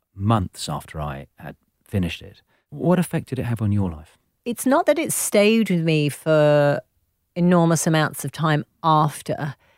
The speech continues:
Speaker 2: Her writing and her ability to share the human experience so beautifully and creatively stayed with me.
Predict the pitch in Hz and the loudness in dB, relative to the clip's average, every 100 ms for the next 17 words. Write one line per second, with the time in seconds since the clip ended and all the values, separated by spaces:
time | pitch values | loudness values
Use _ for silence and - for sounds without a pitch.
0 | _ - - 220 208 208 202 185 175 160 | _ -10 0 4 6 6 4 2 0 2
1 | 165 - 143 135 143 127 156 147 131 156 | 2 0 -2 0 0 2 2 2 2 0
2 | 147 147 - 139 127 127 _ _ _ _ | 2 0 0 0 0 -4 _ _ _ _
3 | _ - 165 143 139 131 127 _ _ - | _ 0 2 4 2 0 -4 _ _ -6
4 | - 170 151 143 139 131 156 135 131 - | 0 2 4 2 0 0 2 2 0 -4
5 | - 143 131 - - 139 127 135 135 127 | 0 2 2 0 2 2 2 0 0 0
6 | 131 127 - 131 127 - 123 - 139 123 | 0 0 2 0 0 -4 -6 -2 0 0
7 | 123 123 123 120 135 | 0 -2 -2 -4 -6